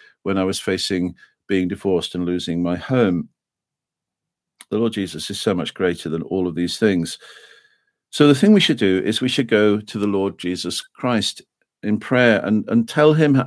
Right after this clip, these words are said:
that we're afraid, and tell him that we don't know how we're gonna go on, and tell him that although we know that we shouldn't be afraid, we are. I'm just gonna quickly look at four verses.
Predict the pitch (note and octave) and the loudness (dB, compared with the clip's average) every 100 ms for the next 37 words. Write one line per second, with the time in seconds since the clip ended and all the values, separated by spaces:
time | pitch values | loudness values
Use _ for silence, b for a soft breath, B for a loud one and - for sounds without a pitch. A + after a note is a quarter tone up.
0 | - A#2 - G#2+ G2+ - F#2 F#2+ F#2 G#2+ | 4 2 4 2 2 0 0 0 -2 -6
1 | C#3+ D3 D3 C#3 F#2+ B B B _ A2 | 6 6 6 2 2 B B B _ 4
2 | A#2 A#2 A2+ A2 G#2+ G#2 G2 G2+ G2+ G2 | 6 6 4 2 0 0 0 -2 -2 0
3 | F#2+ F2 G2+ A2 C3+ D3 D3+ D3 C3 A2+ | 0 0 -2 0 4 4 4 4 4 4
4 | A2 - - b b b A#2+ B2 A#2+ A#2+ | 2 0 -4 b b b 4 6 6 6
5 | A#2+ A#2 G2 A2+ - B2 D#2 G2 - F#2+ | 6 4 2 0 0 -2 -2 -4 0 2
6 | F#2+ G#2+ - C3 B2 F2+ - _ _ _ | 2 0 -2 0 2 0 -2 _ _ _
7 | _ - - - B2+ B2+ A#2+ A2+ G2+ - | _ -20 -18 -6 -6 -4 -4 -2 -2 -4
8 | - - F#2+ F#2 F2+ - F2+ | -8 -4 -2 0 0 -2 -10